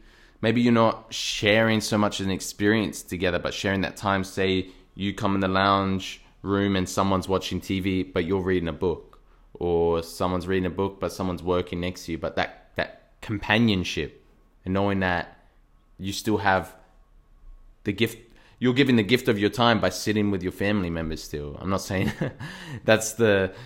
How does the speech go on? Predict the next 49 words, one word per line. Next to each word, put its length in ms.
you 360
always 320
ignore 280
your 100
family 360
members 280
and 100
do 80
your 200
own 120
thing 240
and 320
be 180
close 320
to 40
them 140
and 100
that's 140
the 80
only 140
way 120
to 80
share 200
love. 220
I'm 140
saying 320
that's 220
still 240
a 40
moment 640
that 180
you're 140
still 240
sharing. 400
You're 80
not 340
closing 360
yourself 360
in 60
your 140
own 120
room 260
and 140
you're 80
showing 340
your 100
presence 680
with 120
others. 440